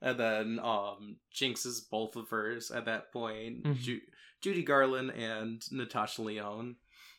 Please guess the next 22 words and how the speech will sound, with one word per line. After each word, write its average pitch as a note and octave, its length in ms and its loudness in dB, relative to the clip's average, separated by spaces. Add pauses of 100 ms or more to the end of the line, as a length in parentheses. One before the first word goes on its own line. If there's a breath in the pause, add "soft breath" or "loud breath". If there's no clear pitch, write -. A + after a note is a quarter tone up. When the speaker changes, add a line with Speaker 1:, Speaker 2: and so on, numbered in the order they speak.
Speaker 1:
Like, G#2 400 -4 (800)
so - 280 -2
good. - 320 -6 (640 soft breath)
Speaker 2:
They A#2 100 0
changed A#2+ 420 0
it G#2 140 0
to - 100 -14
drag G2+ 460 2
queen. - 420 -4 (800 soft breath)
Speaker 1:
Oh, C3 360 6
yes. A#2 440 2
And A2+ 140 -4
Speaker 2:
Rest A#2 240 0
in B2 80 -2
peace. A#2 440 0
Speaker 1:
Yeah. F3 460 6 (100)
Speaker 2:
<laughs> F3+ 100 6 (1200 loud breath)
No, G#2+ 280 -2
I, A2+ 420 8 (1000)
there C#3 140 12
have E3+ 160 8
been, D#3 320 4